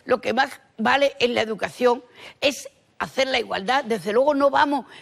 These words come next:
en una educación que no sea de igualdad, de que se conviva desde niño los chicos y las chicas y no ahora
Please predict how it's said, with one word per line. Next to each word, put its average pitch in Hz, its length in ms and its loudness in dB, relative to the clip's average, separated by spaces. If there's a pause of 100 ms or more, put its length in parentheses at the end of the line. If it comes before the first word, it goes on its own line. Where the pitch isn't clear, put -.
en 226 140 -2
una 294 140 2
educación 269 580 0
que 233 140 0
no 262 120 -4
sea 262 220 -2
de 254 100 0
igualdad, 214 440 0 (280)
de 233 100 2
que 226 100 -4
se 220 220 -4
conviva 262 480 0
desde 240 260 0
niño 247 400 -2 (200)
los - 140 -2
chicos 277 260 -4
y - 20 -2
las 339 140 -4
chicas 254 300 -2
y 220 60 -4
no 254 140 2
ahora 254 360 4